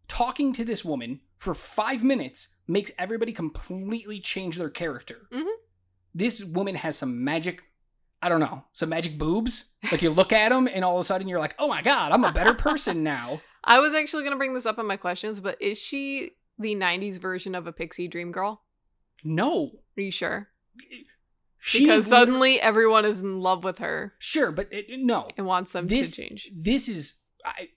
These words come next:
Speaker 1: having watched a ton of rom-coms and just romance movies in general,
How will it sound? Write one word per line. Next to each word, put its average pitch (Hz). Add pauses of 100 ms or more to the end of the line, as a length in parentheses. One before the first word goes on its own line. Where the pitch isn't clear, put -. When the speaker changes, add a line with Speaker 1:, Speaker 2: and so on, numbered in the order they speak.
Speaker 1:
having 214
watched 190
a 214
ton 190
of 165
rom-coms 170
and 147
just 143
romance 156
movies 151
in 139
general, 135